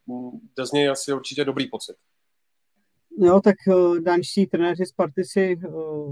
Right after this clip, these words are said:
Speaker 2: hodně, eh, zakládají na, na hře nohou a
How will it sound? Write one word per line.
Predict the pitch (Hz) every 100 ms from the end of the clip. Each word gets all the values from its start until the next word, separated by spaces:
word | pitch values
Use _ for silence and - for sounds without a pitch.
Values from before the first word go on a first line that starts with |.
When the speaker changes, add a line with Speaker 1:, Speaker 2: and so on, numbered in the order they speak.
| 147 160
Speaker 2:
hodně, | 170 190 185 175
eh, | 151 156 147 147 101 - - - 156 151
zakládají | 147 151 180 170 170 170 175
na, | 170 165
na | 165 160
hře | 165 180
nohou | 160 156 165
a | 175